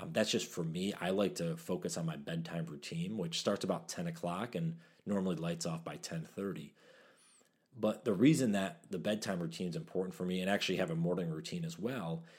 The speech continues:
is because I realize that structure is so vital to keeping me in check on my priorities. You know, so if I stack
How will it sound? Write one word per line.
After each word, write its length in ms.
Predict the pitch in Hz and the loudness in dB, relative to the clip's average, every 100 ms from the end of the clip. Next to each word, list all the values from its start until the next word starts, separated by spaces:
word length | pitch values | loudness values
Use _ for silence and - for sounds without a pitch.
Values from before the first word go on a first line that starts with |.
| - | -6
is 140 | 92 | -4
because 260 | - 95 85 | -2 -2 0
I 120 | 92 | 0
realize 500 | 113 104 92 87 82 | 0 0 0 -2 -4
that 200 | 92 101 | -4 -4
structure 840 | - - - 165 165 - 135 151 170 - _ _ _ - | -4 -4 -4 -6 -6 -4 -2 -2 -4 -12 _ _ _ -6
is 220 | 92 82 | -2 2
so 320 | - 107 110 | 2 4 2
vital 720 | 92 82 78 87 110 131 131 | 2 -2 -4 0 0 0 -2
to 120 | - 87 | -6 -6
keeping 420 | - - 107 90 | -4 -4 0 0
me 100 | 90 | 0
in 140 | 82 | -2
check 420 | - - - - - | -2 -2 -4 -6 -8
on 180 | 87 82 | -4 -2
my 200 | 80 82 | 0 -2
priorities. 800 | 82 - 80 82 78 - - - _ _ _ - | -4 -2 0 0 -2 -6 -12 -14 _ _ _ -2
You 80 | 101 | 2
know, 120 | 101 | 4
so 140 | 98 | 2
if 80 | 87 | 0
I 120 | 95 | -2
stack 440 | 98 - - 107 | -2 -2 -2 -2